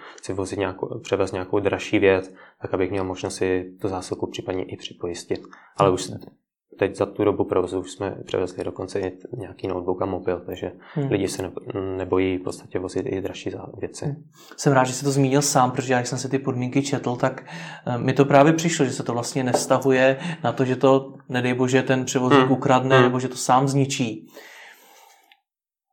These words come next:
Speaker 1: Je to tak.
Speaker 2: Jakým způsobem se vám tyhle ty podmínky vyjednávají? Protože věřím tomu, že Ge-, General je samozřejmě velká firma, že to nemůže,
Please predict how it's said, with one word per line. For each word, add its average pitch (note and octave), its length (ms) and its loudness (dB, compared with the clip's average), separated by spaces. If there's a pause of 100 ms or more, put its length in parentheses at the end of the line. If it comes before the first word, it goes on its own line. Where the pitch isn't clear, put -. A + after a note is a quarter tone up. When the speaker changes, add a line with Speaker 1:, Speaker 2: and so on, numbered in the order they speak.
(140)
Speaker 1:
Je - 60 -14
to - 80 -18
tak. - 140 -16 (800)
Speaker 2:
Jakým F3+ 260 6
způsobem F3 380 6
se E3 120 2
vám F3 140 8
tyhle F3+ 180 6
ty F#3+ 100 0
podmínky B2 420 0
vyjednávají? A2+ 640 2
Protože C3+ 420 8
věřím C#3 300 6
tomu, D3 180 4
že D#3 180 10
Ge-, C3 360 0
General B2+ 300 4
je C#3 80 8
samozřejmě C3+ 380 2
velká C3 300 4
firma, C3 280 2
že C3+ 120 4
to D3 80 4
nemůže, C#3 300 6